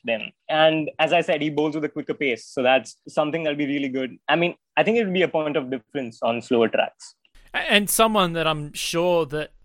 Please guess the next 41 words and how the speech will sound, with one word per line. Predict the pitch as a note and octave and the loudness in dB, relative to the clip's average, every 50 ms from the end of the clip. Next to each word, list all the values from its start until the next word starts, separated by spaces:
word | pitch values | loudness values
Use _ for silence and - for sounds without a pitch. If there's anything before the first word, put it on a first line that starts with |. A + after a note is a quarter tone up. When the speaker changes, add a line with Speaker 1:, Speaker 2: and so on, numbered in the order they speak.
| - - | -12 -8
Speaker 2:
a | F3 | -2
number | D#3 D#3 D#3+ E3 E3 E3 D#3+ | 2 2 2 2 4 2 0
of | D3 D3 | 2 2
other | D#3 D3 D3 | 2 2 2
opposition | C#3+ D3+ C#3 B2 C3 D3 D#3 - - D#3+ C3+ | 2 0 -2 -4 -4 -6 -4 -4 -6 -6 -6
probably | - - F3 D#3 E3 D#3+ | -4 -4 -2 -2 -2 -2
don't | - E3 D#3+ D#3+ - _ - | 0 -2 -2 -4 -6 _ -6
know | G3 D#3+ D3 C#3 | -2 -2 -2 -2
too | - - - E3 D#3 | -2 -4 -4 -4 -2
much | D3+ D3 C#3+ - - | -2 -4 -6 -6 -8
about. | - A#2+ - C#3+ D3+ D#3 C#3+ C#3 | -10 -6 -2 0 2 2 2 0
And | C#3+ C#3+ D3 | -2 -4 -4
in | D#3 D#3 D3+ | -4 -4 -4
this | D3+ D3 - - - - - - - - _ - | -4 -6 -6 -6 -6 -8 -10 -12 -18 -8 _ 2
age | D#3 C#3+ D3+ D#3 D#3 D3+ D3 - - - - | 4 6 6 6 4 2 0 -4 -6 -4 0
of | E3 D3+ D3+ D#3 D#3 C#3+ - - - - - - - | 2 2 4 2 2 0 -4 -8 -14 -16 -20 -8 -4
analytics | - C#3+ C#3+ D3 C#3+ D3+ D3+ D3 D3 C#3 - - - - - - - | -2 -2 -2 -2 -4 -4 -4 -4 -4 -6 -6 -8 -8 -8 -8 -8 -8
and | C#3+ C#3 C#3 B2 | -8 -6 -6 -2
data | - D3+ D3 C#3+ C#3+ D3 C#3+ C#3+ C#3+ C#3 C#3 - | 0 2 4 4 4 4 2 0 0 -2 -4 -4
and | - C#3+ C3+ C3+ C#3 C#3 C#3+ | -6 -8 -8 -8 -8 -8 -6
matchups | D3 D3+ D3+ - - - D#3 C#3+ - - - - - - - - - | -6 -6 -6 -6 -6 -4 -4 -4 -6 -6 -8 -8 -8 -8 -10 -12 -10
and | D#3+ C#3 C3+ C#3 C#3 C#3 - - - - | -8 -8 -8 -8 -8 -12 -14 -14 -10 -10
everything | D#3 D3+ D#3 D#3+ D3 - - D3+ C#3 | -8 -6 -6 -6 -6 -6 -8 -8 -8
that | C#3+ C#3+ - - | -8 -10 -8 -6
goes | D#3 D3 C#3+ C3 B2+ | -4 -4 -4 -4 -6
around | B2+ C3 C#3 C3+ C#3+ D#3 D#3 D3 | -10 -8 -6 -4 -4 -4 -4 -4
that, | C#3 C3+ C3 - - - - | -6 -6 -8 -8 -12 -10 -2
you | E3 E3 | 2 4
never | F3 G3+ G3 D#3+ E3+ | 6 6 6 4 4
know. | D#3+ E3 F3+ F3 C#3+ C3+ | 2 4 4 4 4 2
Someone | B2+ - E3+ D#3+ E3+ E3+ E3 D#3 | 0 -2 -2 -2 -2 -2 -2 -2
like | D3+ D#3 E3+ F3 - | 0 0 -2 -2 -2
Greaves | E3 D#3 D3 C3 - - | -4 -4 -4 -4 -6 -10
could | - - E3 D3+ - | -6 -6 -6 -6 -4
play | - D3 D3+ D3 | -4 -2 -2 -2
a | C#3+ C#3 | -2 -2
really | C3+ D3+ D3+ C#3+ C#3+ C#3 C3+ C#3 - - - | -4 -4 -4 -4 -6 -8 -10 -12 -14 -14 -12
important | D#3 D3 C#3 - - D3+ D3+ D3+ - C3+ - | -10 -10 -8 -6 -4 -4 -4 -4 -6 -10 -12
part | - C3+ C#3+ D3+ D3 C#3 B2 - | -6 -4 -2 -2 -2 -2 -4 -8
in | - D3+ D3+ D3 C#3+ C#3+ | -8 -8 -8 -6 -6 -4
that | D3 C#3+ C#3 - | -4 -4 -4 -6